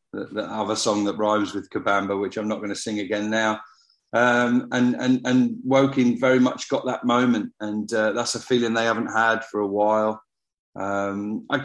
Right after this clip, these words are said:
I, you know, their, their, their place is pretty much secure in the National League next season. It's just a matter of who comes in and when. Um, but a, a, a, a really decent three points for them. And, and unfortunately, the old criticisms of,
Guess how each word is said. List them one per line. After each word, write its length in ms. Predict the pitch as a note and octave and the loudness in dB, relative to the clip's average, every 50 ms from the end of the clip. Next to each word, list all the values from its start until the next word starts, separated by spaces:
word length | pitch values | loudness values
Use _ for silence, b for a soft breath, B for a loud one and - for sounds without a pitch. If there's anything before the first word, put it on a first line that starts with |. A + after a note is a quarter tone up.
| - | -2
I, 60 | - | -2
you 220 | C#3 C3+ C#3+ D#3 C3 | -2 0 2 2 2
know, 100 | G2 F#2+ | 2 2
their, 340 | F#2+ A#2 A2 A2 A2 A2 G#2+ | 0 0 0 0 0 -2 -4
their, 260 | A2+ G#2+ G#2+ G#2+ - - | -4 -2 -2 -4 -4 -4
their 140 | G#2 G#2 | -4 -4
place 360 | G2+ - - G2+ G2 F#2+ - - | -4 -4 -6 -4 -4 -4 -6 -8
is 100 | F#2 - | -12 -12
pretty 240 | - - G2+ G2 | -8 -6 -6 -4
much 300 | G2 G2 F#2+ - - - | -4 -6 -6 -6 -8 -10
secure 360 | - B2 - - A2 G2+ G2+ G2+ | -10 -10 -8 -4 -2 -2 -2 -2
in 80 | F#2+ | -2
the 80 | G2 G2 | -4 -4
National 400 | G#2 G2+ G2 - - G2+ G2 G2 | -4 -6 -6 -8 -8 -6 -6 -4
League 240 | G2 F#2+ F#2+ F#2 F#2+ | -4 -4 -4 -4 -6
next 260 | G2 F2+ - - - | -8 -8 -10 -10 -8
season. 300 | G2+ G2 G2 F#2+ G2+ G2 | -6 -6 -6 -6 -8 -8
It's 100 | F2+ - | -8 -8
just 160 | G#2 - - | -10 -8 -6
a 60 | A2 | -4
matter 240 | G#2+ G#2+ G#2 F#2 G2+ | -2 -2 -2 -4 -6
of 100 | G2 F2+ | -8 -6
who 220 | G2 G#2 A2 G#2 | -4 -4 -4 -4
comes 340 | G#2+ - G#2 G2+ G2+ F#2 - | -2 -2 -2 -2 -2 -4 -4
in 240 | G#2+ G#2 G2+ G2+ F2+ - | -2 -2 -2 -4 -6 -10
and 200 | F#2+ G2+ G2+ G2 | -10 -10 -8 -4
when. 300 | G2 G#2+ G#2+ A2 A2+ A#2+ - _ _ _ _ _ _ _ _ _ _ _ _ _ - | -2 -2 0 0 -2 -4 -6 _ _ _ _ _ _ _ _ _ _ _ _ _ -6
Um, 580 | - A2 A2 A2+ A2+ A2+ A2+ A2 A2 A2 A2 _ _ _ _ _ _ _ _ - | -2 0 2 2 2 2 0 -2 -4 -4 -8 _ _ _ _ _ _ _ _ -2
but 260 | C3 C3 C3 - - | 0 0 0 0 0
a, 320 | B2 B2 A#2+ A#2 - - - | 0 0 0 0 -2 -4 -4
a, 140 | A#2 A2 - - - | -4 -4 -8 -10 -8
a, 200 | A#2 A#2+ G#2+ A2 - | -8 -6 -6 -8 -8
a 80 | - A2+ | -6 -4
really 280 | A2 A#2+ B2 A#2 A#2+ A2 | 0 0 0 0 0 0
decent 400 | A2 B2 A#2 A#2 - B2 - - | 0 0 0 0 -2 -6 -6 -2
three 240 | - B2+ A#2+ A#2 | 0 0 0 0
points 240 | A#2+ C3+ B2+ B2 G#2 | 0 -2 -2 -2 -2
for 120 | - - B2 | -4 -4 0
them. 420 | A#2+ C3 C3+ C3+ C3 C3 B2+ B2+ | 2 2 4 4 4 4 4 4
And, 160 | B2+ B2 A#2+ A#2+ | 4 2 2 2
and 100 | C3 C3 | 2 2
unfortunately, 720 | C#3 C#3 C#3 C3+ - E3+ E3+ E3 D3 - - - C#3+ C#3+ C#3+ | 4 2 2 2 2 4 4 4 4 0 0 2 4 4 4
the 80 | C#3+ | 6
old 220 | D3 D3+ D3+ D3+ - | 6 4 4 2 2
criticisms 800 | - - - - - - D#3 D3 B2 C3 C#3+ C#3 C3+ C3 - - | 0 -2 0 0 0 2 2 2 2 4 4 4 4 4 2 0
of, 180 | C3 B2 - | 0 -2 -2